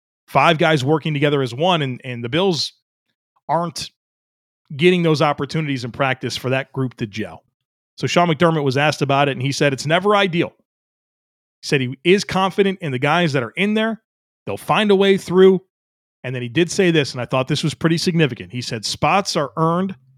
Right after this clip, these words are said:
and earned through availability with guys that are out there practicing."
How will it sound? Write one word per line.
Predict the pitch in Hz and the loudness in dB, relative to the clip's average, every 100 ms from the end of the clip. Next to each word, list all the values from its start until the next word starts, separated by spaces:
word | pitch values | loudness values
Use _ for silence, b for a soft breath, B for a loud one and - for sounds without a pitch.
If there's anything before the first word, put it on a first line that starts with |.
| _ _ _ | _ _ _
and | 127 120 - | -8 -8 -4
earned | 147 175 196 196 - | 0 2 0 -2 -6
through | - 160 156 156 | -2 2 2 0
availability | 120 127 117 104 - 185 214 220 202 _ _ _ _ | -4 -4 -4 -6 0 2 2 2 -2 _ _ _ _
with | 120 110 | -8 -4
guys | 143 156 185 143 | 0 2 0 -2
that | 107 | -6
are | - | -4
out | 131 156 | -2 -2
there | 170 156 | -2 -2
practicing." | - 151 123 - - - | 0 0 0 -4 -14 -16